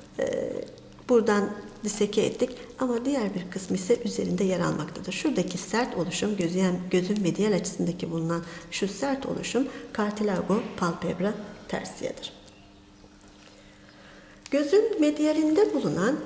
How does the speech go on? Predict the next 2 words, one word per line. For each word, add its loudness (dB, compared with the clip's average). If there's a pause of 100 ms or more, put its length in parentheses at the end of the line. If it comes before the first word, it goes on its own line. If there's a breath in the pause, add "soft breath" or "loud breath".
(2500 loud breath)
şu -2
kabartının 0